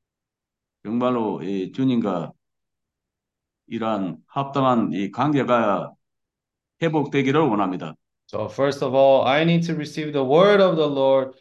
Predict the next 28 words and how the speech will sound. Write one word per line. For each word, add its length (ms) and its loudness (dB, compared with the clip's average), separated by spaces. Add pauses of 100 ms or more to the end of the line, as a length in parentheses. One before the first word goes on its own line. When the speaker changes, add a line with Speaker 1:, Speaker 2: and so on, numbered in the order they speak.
(400)
Speaker 2:
properly, 800 0
my 140 -4
being 380 2
being 220 0
exposed, 680 -4
and 420 -4 (160)
I 120 -4
have 220 -4
to 120 -8
have 200 -2
the 120 -8
correct 560 -2
attitude 800 -2 (180)
in 120 -10
face 280 -8
of 100 -10
the 100 -8
Lord. 320 -6 (1400)
Speaker 1:
그러니까 520 -12 (260)
형식적으로 600 4
하나님을 380 4
섬기는 600 0
것이 200 -4
아니라 580 0 (1300)
이 100 -4
우리가 400 2
살아계신 580 -2
하나님, 460 -4